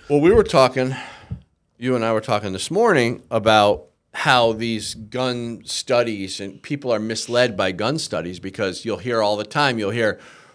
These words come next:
"Well, America has the highest rates of gun violence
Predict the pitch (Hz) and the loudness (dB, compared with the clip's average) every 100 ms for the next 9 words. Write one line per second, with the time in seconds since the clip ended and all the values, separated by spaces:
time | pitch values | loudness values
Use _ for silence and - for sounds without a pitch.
0 | - 151 190 160 - - - 113 131 190 | 0 6 8 6 2 -12 -8 -2 2 4
1 | 196 170 147 156 160 120 - 165 202 180 | 4 2 4 4 4 0 2 2 2 0
2 | 165 160 160 120 90 220 269 269 240 190 | 2 2 2 -2 -2 2 4 4 4 6
3 | 190 202 190 180 - | 8 6 2 -4 -12